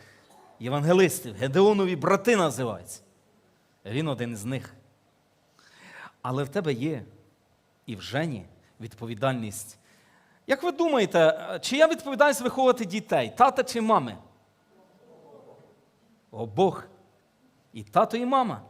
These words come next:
Да, часто тато десь там на роботі, мама з дітьми, чи в когось навпаки може. Але так чи інакше, це відповідальність ваша, ваша, обох.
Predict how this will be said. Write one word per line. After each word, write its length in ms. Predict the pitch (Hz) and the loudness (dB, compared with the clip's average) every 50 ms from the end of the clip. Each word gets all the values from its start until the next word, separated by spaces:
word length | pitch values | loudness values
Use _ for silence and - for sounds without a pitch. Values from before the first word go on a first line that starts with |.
| - _ _ _ _ _ _ _ _ - _ - | -20 _ _ _ _ _ _ _ _ -20 _ -2
Да, 260 | 151 262 262 220 - | 0 2 2 2 0
часто 380 | - - 240 226 - - 208 | 2 0 0 0 0 -2 -6
тато 300 | - - 196 185 - - | 0 2 2 2 2 0
десь 280 | 160 160 160 156 160 - | 0 2 0 0 0 -6
там 220 | - 143 139 131 | -8 -8 -6 -2
на 120 | 131 143 165 | 2 4 4
роботі, 560 | 196 220 226 311 330 302 - 269 254 233 - - - _ _ _ _ _ _ _ _ _ _ _ _ | 6 4 4 2 -2 -4 -4 -4 -6 -6 -6 -8 -16 _ _ _ _ _ _ _ _ _ _ _ _
мама 340 | 135 147 175 175 160 165 156 | -2 0 0 2 2 2 0
з 100 | 135 147 | -2 -2
дітьми, 520 | 175 269 285 254 - 226 214 196 180 175 - - - - _ | -4 -4 -4 -4 -4 -4 -4 -2 -4 -4 -6 -14 -20 -16 _
чи 160 | - - 202 | -4 -4 -4
в 80 | - | -2
когось 320 | - 269 262 220 190 - - | 2 4 4 4 4 2 0
навпаки 520 | 156 135 - - 160 151 151 - 302 320 | -4 -4 -2 0 0 0 0 0 -2 -2
може. 340 | 285 262 247 190 190 185 175 - - - - - _ _ - - _ _ - | -2 -2 -4 -4 -4 -6 -8 -8 -16 -20 -20 -20 _ _ -20 -20 _ _ -2
Але 260 | 156 165 175 165 147 | 0 0 2 0 -2
так 280 | - - 233 254 247 | 0 -2 -2 -2 -2
чи 160 | - - 190 202 | -4 -6 -4 -2
інакше, 420 | 196 214 294 294 - - - 143 | 0 0 0 0 -2 -6 -10 -8
це 140 | - - 180 | -6 -6 -6
відповідальність 640 | 185 180 - 185 180 160 156 262 285 269 196 - 131 | -6 -6 -4 -4 -2 0 0 0 -2 -2 -6 -8 -8
ваша, 500 | 113 139 196 - 139 - - - 127 104 - - - _ _ _ - | -8 -6 -6 -6 -6 -8 -8 -10 -10 -12 -12 -18 -20 _ _ _ -8
ваша, 400 | 151 175 156 135 - - - 90 - _ _ _ _ _ _ _ _ | -6 -6 -6 -6 -10 -12 -14 -16 -18 _ _ _ _ _ _ _ _
обох. 480 | - 110 110 104 131 123 - - - | -18 -16 -10 -8 -8 -8 -8 -12 -18